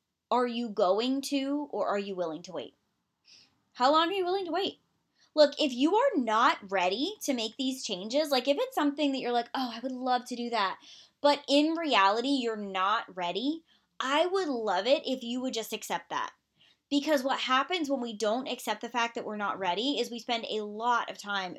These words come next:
feeling guilty and feeling shame because we should wanna change it, and why aren't we changing it, and we're so lazy, and we tell ourselves all these things when maybe you're just not ready. And that's okay. So if you ask yourself, "How long am I willing to wait?"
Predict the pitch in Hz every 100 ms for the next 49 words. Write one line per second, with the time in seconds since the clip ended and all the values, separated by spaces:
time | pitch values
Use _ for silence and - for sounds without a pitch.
0 | - 196 185 180 233 240 254 233 180 190
1 | 170 175 - 277 269 262 214 202 175 170
2 | - 320 277 262 254 254 226 220 214 -
3 | 170 196 262 277 233 247 240 220 208 208
4 | - 160 220 294 294 269 240 226 226 196
5 | 190 185 196 185 190 190 180 180 _ -
6 | 269 339 349 302 - 285 285 285 - -
7 | - 262 262 240 196 202 240 311 403 _
8 | _ 214 214 370 494 - 330 - 196 233
9 | 139 - _ _ _ _ _ _ _ _
10 | _ _ - 254 247 226 220 381 523 392
11 | 285 277 - - _ _ - _ - 302
12 | 294 285 _ _ _ - 349 381 392 -
13 | 330 440 - 311 269 202 202 - - -
14 | 277 330 311 294 269 240 240 240 220 294
15 | 277 -